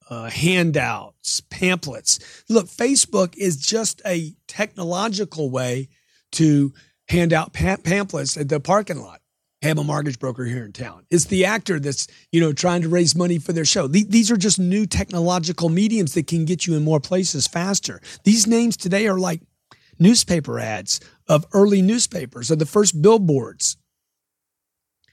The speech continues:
Uh, or, you know, the, you remember billboards? I mean, I guess there was a time when the first billboard went up on the side of a road. People were like, "Oh my God. Oh, wow."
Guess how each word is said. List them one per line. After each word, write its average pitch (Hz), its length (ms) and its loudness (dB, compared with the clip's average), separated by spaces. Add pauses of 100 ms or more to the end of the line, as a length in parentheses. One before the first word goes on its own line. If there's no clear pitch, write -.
(440)
Uh, 139 480 2 (360)
or, 156 520 6 (440)
you 196 140 6
know, 196 120 6
the, 202 180 4
you 196 80 4
remember 214 240 4
billboards? 190 520 0
I 202 60 2
mean, 175 160 2
I 156 80 -2
guess 175 400 0 (180)
there 127 220 0
was 165 160 4
a 160 60 0
time 202 340 2
when 143 520 -4
the 139 100 -8
first 156 260 -2
billboard 165 460 0
went 143 140 2
up 147 120 -2
on 160 80 2
the 147 80 2
side 156 260 2
of 151 120 -2
a - 20 2
road. 190 300 0
People 143 180 -2
were 143 60 -2
like, 151 100 -4
"Oh 175 320 4
my 147 240 -4
God. 151 800 0
Oh, 147 460 0
wow." 147 760 0